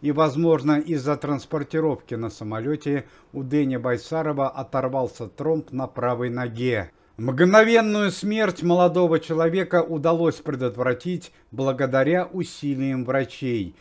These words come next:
Однако на данный момент счет жизни Дэни Байсарова идет буквально на часы.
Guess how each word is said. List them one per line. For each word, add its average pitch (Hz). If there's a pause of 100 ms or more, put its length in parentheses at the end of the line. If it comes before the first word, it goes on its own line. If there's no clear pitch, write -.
(140)
Однако 127
на 131
данный 123
момент 135
счет 123
жизни 120
Дэни 104
Байсарова 131 (160)
идет 123
буквально 151
на 117
часы. 117